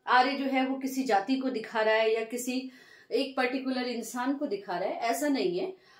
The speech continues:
आर्य जो है एक भाषा सूचक शब्द है। क्या है? भाषा सूचक शब्द है।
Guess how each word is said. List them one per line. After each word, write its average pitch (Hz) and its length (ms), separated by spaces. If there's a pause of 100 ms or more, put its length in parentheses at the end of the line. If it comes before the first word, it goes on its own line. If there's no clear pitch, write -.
(120)
आर्य 302 320
जो 277 160
है 220 100
एक 214 420
भाषा 254 360
सूचक 226 400 (300)
शब्द 269 380
है। 151 120
क्या 214 240
है? 302 280 (380)
भाषा 202 340
सूचक 233 360 (440)
शब्द 240 360
है। 170 320